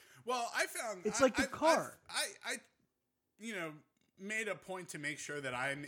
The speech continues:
Speaker 1: able to do at least two-digit math in my head.
Speaker 2: Right.
Speaker 1: Like, if I'm multiplying two du-, two-digit numbers, like, I, I'm gonna be able to do that. Anything crazier than that, and, and I mean, it's really not practical to be able to do that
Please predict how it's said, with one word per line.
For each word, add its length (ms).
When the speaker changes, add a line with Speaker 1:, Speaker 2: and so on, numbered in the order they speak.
Speaker 1:
able 240
to 100
do 400
at 160
least 280
two-digit 520
math 260
in 60
my 100
head. 240
Speaker 2:
Right. 260
Speaker 1:
Like, 120
if 80
I'm 160
multiplying 520
two 200
du-, 220
two-digit 560
numbers, 480
like, 220
I, 200
I'm 60
gonna 140
be 120
able 160
to 100
do 220
that. 160
Anything 500
crazier 520
than 220
that, 280
and, 220
and 80
I 100
mean, 120
it's 200
really 180
not 180
practical 420
to 60
be 140
able 140
to 140
do 120
that 60